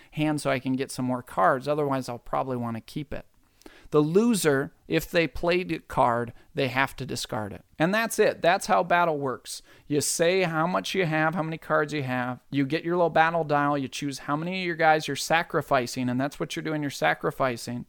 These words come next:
You're picking your leader. You're putting him on the slot that says what card you are, you are or not, are not using. You show the dials. You pick your cards.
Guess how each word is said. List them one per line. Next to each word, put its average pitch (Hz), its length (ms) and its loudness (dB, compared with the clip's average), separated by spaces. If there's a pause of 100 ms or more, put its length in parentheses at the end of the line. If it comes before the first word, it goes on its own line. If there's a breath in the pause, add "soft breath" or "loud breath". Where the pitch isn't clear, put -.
You're 147 120 -6
picking 180 360 -4
your 175 140 -2
leader. 156 320 0
You're 139 120 -2
putting 180 360 -4
him 165 140 -4
on 147 260 2
the 139 80 -4
slot 151 380 0
that 147 140 -6
says 135 220 -4
what 135 240 -4
card 160 500 2
you 135 120 -2
are, 131 200 -2
you 127 220 -2
are 147 320 4
or 123 180 -4
not, 131 360 -4
are 127 180 -2
not 131 340 -2
using. 117 540 -2 (400 soft breath)
You 147 120 0
show 214 300 4
the 202 80 0
dials. 127 640 0 (120)
You 135 120 -2
pick - 360 -2
your 180 140 -4
cards. 127 640 0